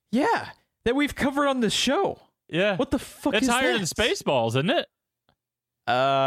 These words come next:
Speaker 1: I don't think it's higher than Spaceballs. I will fact check.
Speaker 2: I'm, I wanna say that's higher than Spaceballs and what they give Spaceballs.
Speaker 1: Uh, yeah, uh, Spaceballs is fifty-seven.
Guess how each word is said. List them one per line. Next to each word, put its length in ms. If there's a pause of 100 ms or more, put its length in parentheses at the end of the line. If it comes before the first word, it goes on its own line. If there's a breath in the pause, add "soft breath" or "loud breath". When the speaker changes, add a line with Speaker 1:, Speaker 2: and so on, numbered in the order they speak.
(100)
Speaker 1:
I 40
don't 140
think 120
it's 100
higher 140
than 100
Spaceballs. 440
I 80
will 140
fact 360
check. 240 (640)
Speaker 2:
I'm, 240 (840)
I 140
wanna 220
say 220
that's 200
higher 280
than 140
Spaceballs 640
and 80
what 80
they 100
give 180
Spaceballs. 40
Speaker 1:
Uh, 60
yeah, 180
uh, 360
Spaceballs 380
is 60
fifty-seven. 600